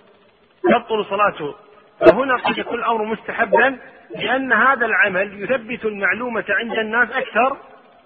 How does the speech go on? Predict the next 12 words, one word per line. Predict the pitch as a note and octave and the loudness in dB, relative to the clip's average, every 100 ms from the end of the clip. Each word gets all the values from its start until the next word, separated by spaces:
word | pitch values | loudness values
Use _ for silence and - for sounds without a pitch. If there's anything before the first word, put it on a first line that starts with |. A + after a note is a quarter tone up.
| _ _ _ _ _ | _ _ _ _ _
من | - | -8
الإلقاء، | G3+ F#3+ F3+ - D3 - - - - | -8 -6 -6 -4 -4 -4 -14 -12 -6
لأنه | A3+ A3+ A3+ | 0 2 2
لو | C4+ B3+ | 2 0
ألقاها، | A#3+ A3+ F3 F#3 B3+ - - - - - _ _ _ | 0 0 2 2 2 -2 -16 -20 -20 -20 _ _ _
طيب، | D#3+ G3+ C4 - _ _ _ | -6 -6 -8 -14 _ _ _
ممكن | B3 C4+ | -12 -8
الناس | B3 B3 F#3+ | -4 -4 -4
تسمع، | G#3+ G3 G3+ F#3+ | -4 -6 -2 -2
ناس | F#3 | -2
غير | D#3 G3+ | -4 -6
منتبهة، | G3+ F#3 G3+ F3+ | -6 -6 -6 -6